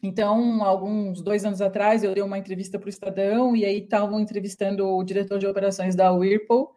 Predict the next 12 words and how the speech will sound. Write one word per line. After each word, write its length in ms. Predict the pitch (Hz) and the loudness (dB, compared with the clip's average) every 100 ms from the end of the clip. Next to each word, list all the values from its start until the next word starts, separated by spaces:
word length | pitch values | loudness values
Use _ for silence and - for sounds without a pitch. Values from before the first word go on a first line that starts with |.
| _ _ _ | _ _ _
falando 540 | - 220 208 220 226 | 2 4 6 6 6
sobre 360 | 233 226 196 196 | 4 0 2 2
a 200 | 247 330 | 4 4
dificuldade 920 | 302 339 - 285 269 226 226 254 247 | 2 -2 -2 -4 0 2 4 4 2
de 60 | |
exportar 480 | 254 - 240 226 214 | -2 -2 -2 2 2
linha 200 | 226 240 | 4 2
branca, 540 | 226 202 190 185 160 - _ _ _ _ _ _ | 4 4 2 0 -8 -10 _ _ _ _ _ _
porque 260 | - 208 226 | -4 0 0
tem 380 | 226 240 226 - | 2 2 2 4
tanta 360 | 269 311 415 | 6 6 2
burocracia, 880 | 415 285 254 233 226 - 262 269 214 | 0 4 4 2 -4 -2 0 4 4